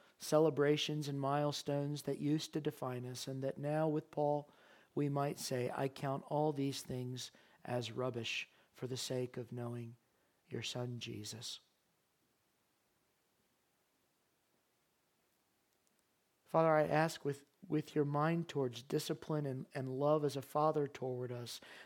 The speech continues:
that you would carve away all of the pieces of our lives that do not belong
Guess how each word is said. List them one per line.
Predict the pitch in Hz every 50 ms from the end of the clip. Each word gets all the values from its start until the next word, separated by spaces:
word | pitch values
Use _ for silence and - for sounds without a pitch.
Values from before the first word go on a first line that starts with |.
| - -
that | - 135 - -
you | 175 165
would | 156 151 147 -
carve | - - - 156 160 165 170 170 151
away | 160 156 151 151 151 151 143 110 104 - _ _ _ _ _ _ _ _ _ _ _ _ _ _ _ _ _ _ _ _ _ _ _ _ _ _ _ _ _ _ _ _ _ _ -
all | - 151 165 180 190 190 180
of | 175 170 151
the | 147 160
pieces | - - 175 170 165 165 - - 117 104 - - - -
of | - 131 135
our | 147 151 147
lives | 151 151 156 156 151 135 120 - - - - - _ _ _ _ _ _ _ _ _ _ _ -
that | - 151 156 139 127
do | 151 180 196
not | 190 196 190 190 180 170
belong | 175 175 170 165 160 156 151 147 123 113 113